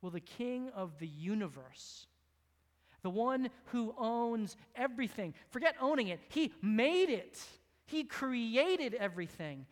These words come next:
how much more will he, our heavenly Father, give the things he has promised to his children when we ask him for them?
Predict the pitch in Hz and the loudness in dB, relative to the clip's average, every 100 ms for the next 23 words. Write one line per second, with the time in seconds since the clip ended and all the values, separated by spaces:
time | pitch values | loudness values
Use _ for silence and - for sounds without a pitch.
0 | - - 262 302 302 285 - - 247 240 | -20 -4 2 2 2 0 0 -2 0 0
1 | 220 190 151 - 269 220 156 139 - _ | 0 -2 -4 -8 -4 -4 -6 -10 -16 _
2 | _ - 214 254 226 - 247 262 247 220 | _ -4 0 2 0 0 0 0 0 -2
3 | - 240 214 196 160 143 - - _ _ | -4 0 0 0 -2 -8 -12 -20 _ _
4 | _ _ _ _ - 233 226 214 196 170 | _ _ _ _ -12 -4 -2 -2 -6 -12
5 | _ 196 - 202 190 180 170 - 202 170 | _ -10 -8 -6 -6 -6 -8 -8 -6 -6
6 | 143 - - 165 147 135 - - - 139 | -8 -12 -10 -8 -8 -12 -16 -18 -14 -12
7 | 143 123 - 160 175 170 160 _ _ - | -12 -14 -18 -18 -20 -20 -20 _ _ -12
8 | 160 160 160 160 - 143 143 - - _ | -10 -8 -8 -12 -14 -16 -14 -18 -20 _
9 | _ - 151 143 139 _ _ - - 156 | _ -14 -12 -12 -16 _ _ -20 -16 -16
10 | 151 220 | -18 -20